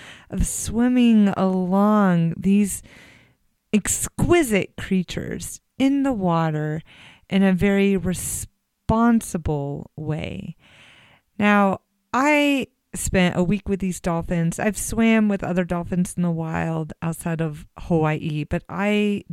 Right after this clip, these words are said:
do not consider myself an expert in the experience. So today I am bringing on Allison Stillman. Now, Allison, she's an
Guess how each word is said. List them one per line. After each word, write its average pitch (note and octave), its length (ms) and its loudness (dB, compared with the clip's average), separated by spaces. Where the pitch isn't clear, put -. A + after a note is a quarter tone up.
do F#3 220 4
not G3 280 2
consider D#3 720 -2
myself D#3 640 -2
an E3 160 -2
expert - 560 -6
in D3 140 -2
the C#3+ 240 -6
experience. - 920 -10
So - 220 -4
today G#3 640 0
I F#3+ 160 0
am A3+ 320 4
bringing F#3 880 0
on C#3+ 640 -2
Allison E3 800 0
Stillman. C#3 960 -4
Now, D#3+ 340 2
Allison, F3 840 2
she's D#3+ 560 -4
an D3 160 -2